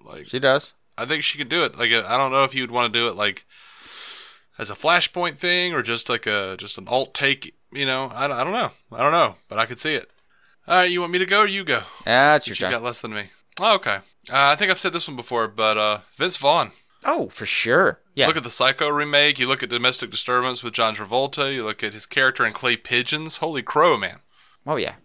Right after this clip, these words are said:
Speaker 2: He, he can take that up.
Speaker 1: I think he'd be, he'd do, he'd do a great job. He is creepy as hell.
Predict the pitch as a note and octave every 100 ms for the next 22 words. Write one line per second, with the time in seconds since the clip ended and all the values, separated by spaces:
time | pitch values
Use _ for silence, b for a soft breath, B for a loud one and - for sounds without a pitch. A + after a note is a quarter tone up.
0 | - C#3 F3 B2+ F#3 F3 A#2 - - -
1 | _ _ _ _ - C#3 C#3+ A#2+ G#2 B2+
2 | B2+ A2+ G#2+ A#2+ B2+ C3 B2+ C3 C3 D3+
3 | - _ _ E3+ D3+ G2 - - C#3 C3+
4 | G#2+ A2 C3+ B2+